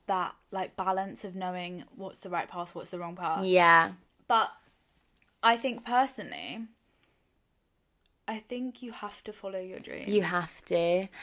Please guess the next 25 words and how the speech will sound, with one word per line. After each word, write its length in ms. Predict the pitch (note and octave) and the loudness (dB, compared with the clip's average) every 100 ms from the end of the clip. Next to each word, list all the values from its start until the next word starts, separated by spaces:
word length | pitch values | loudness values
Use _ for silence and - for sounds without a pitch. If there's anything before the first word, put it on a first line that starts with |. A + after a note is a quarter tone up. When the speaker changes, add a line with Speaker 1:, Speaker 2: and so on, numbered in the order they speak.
| - - - | -16 0 6
Speaker 2:
And, 200 | A#3+ A3+ | 8 10
like, 420 | G#3+ G#3+ - - - - _ _ _ _ _ _ _ _ _ _ _ _ _ _ | 8 6 -4 -20 -20 -20 _ _ _ _ _ _ _ _ _ _ _ _ _ _
you 320 | B3 G#3 A3+ G#3+ | -2 2 4 10
will 340 | A3+ A#3 A3+ - | 12 12 10 -2
progress 1200 | - A#3 A3 G3+ F3+ F#3+ G3+ F#3+ - - - - - - _ _ | 0 2 2 0 4 12 12 12 4 -4 -2 -4 -8 -20 _ _
better 420 | G3+ G3 F#3 F3 - | 8 8 8 4 2
in 160 | F#3+ F#3+ | 0 4
that 260 | F3+ - - | 4 2 2
job 460 | G3 D#3 F#3 - - | 4 6 4 0 -2
because 480 | G#3 - G3 F3+ - - | -2 2 4 4 0 -2
it's 280 | G3 - - | -2 0 0
your 100 | F#3+ | 0
dream 320 | F#3 F#3 F#3 | 2 0 0
job 340 | F3+ F3+ F3 - | 4 6 6 4
and 160 | F3 F3 | -2 0
you'll 140 | F3 | 0
be 160 | F#3 E3+ | 0 -2
doing 280 | - F#3 F3+ | 4 4 4
what 140 | F3+ - | 2 0
you 100 | F3+ | 4
love, 220 | F3 F3 | 4 4
so 100 | F3+ | 2
you'll 140 | E3+ | 2
put 240 | E3+ - - | 10 10 10
more 160 | F3+ | 0